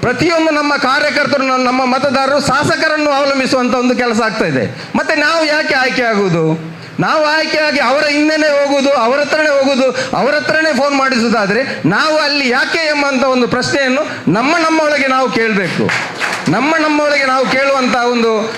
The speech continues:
ಒಂದು ವ್ಯವಸ್ಥೆ ನಮ್ಮಿಂದ ನಿರ್ಮಾಣ ಆಗ್ಬೇಕು. ನಾನು ಹೇಳೋದಿಷ್ಟೇ, ಒಬ್ಬ ಪಂಚಾಯತ್ ಮೆಂಬರಿಗೂ ಕೂಡ ಶಕ್ತಿ ಇದೆ, ಒಬ್ಬ ಕೌನ್ಸಿಲರ್ ಕೂಡ ಶಕ್ತಿ ಇದೆ, ನಿಮ್ಗೆ ಪ್ರತಿಯೊಂದು ಇಲಾಖೆಯಲ್ಲಿ ಮಾತಾಡುವಂತ ಶಕ್ತಿ ಇದೆ, ಅಧಿಕಾರ ಇದೆ. ಯಾಕೆ ಮಾತಾಡಬಾರ್ದು?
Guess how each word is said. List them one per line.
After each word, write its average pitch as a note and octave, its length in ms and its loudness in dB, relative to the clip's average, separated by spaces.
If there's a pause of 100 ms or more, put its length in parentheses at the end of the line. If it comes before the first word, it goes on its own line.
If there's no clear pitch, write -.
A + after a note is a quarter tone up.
ಒಂದು A#3 280 0
ವ್ಯವಸ್ಥೆ C#4 560 0
ನಮ್ಮಿಂದ B3+ 400 0
ನಿರ್ಮಾಣ A#3 420 2
ಆಗ್ಬೇಕು. D#3+ 360 0
ನಾನು D4+ 360 2
ಹೇಳೋದಿಷ್ಟೇ, D4 880 -2
ಒಬ್ಬ A#3+ 220 0
ಪಂಚಾಯತ್ D4+ 400 0
ಮೆಂಬರಿಗೂ D#4 460 0
ಕೂಡ D#4+ 200 0 (140)
ಶಕ್ತಿ D4 220 -2
ಇದೆ, A3+ 460 -2 (100)
ಒಬ್ಬ G3+ 140 0
ಕೌನ್ಸಿಲರ್ D#4 560 0
ಕೂಡ D#4+ 140 0 (140)
ಶಕ್ತಿ D4 220 0
ಇದೆ, G3 460 -2
ನಿಮ್ಗೆ C#4 280 0
ಪ್ರತಿಯೊಂದು D#4+ 520 0
ಇಲಾಖೆಯಲ್ಲಿ D4 580 0
ಮಾತಾಡುವಂತ C#4+ 680 0
ಶಕ್ತಿ C#4+ 380 -2
ಇದೆ, D4 160 0
ಅಧಿಕಾರ D4+ 460 0
ಇದೆ. G3+ 440 -2 (220)
ಯಾಕೆ D4 280 0
ಮಾತಾಡಬಾರ್ದು? B3 960 0